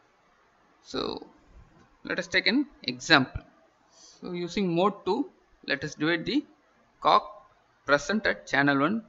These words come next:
by ten. So what will be the clock signal at channel one? So we will write a program and discuss how it divides this clock by ten.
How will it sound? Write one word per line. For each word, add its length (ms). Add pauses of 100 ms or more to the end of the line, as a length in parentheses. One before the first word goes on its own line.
by 140
ten. 340 (500)
So 300
what 180
will 120
be 100
the 100
clock 300
signal 340
at 180
channel 400
one? 360 (600)
So 120 (500)
we 180
will 200 (420)
write 240
a 60
program 560
and 160
discuss 500 (1040)
how 300 (180)
it 140 (1200)
divides 420 (140)
this 220
clock 480
by 220 (360)
ten. 220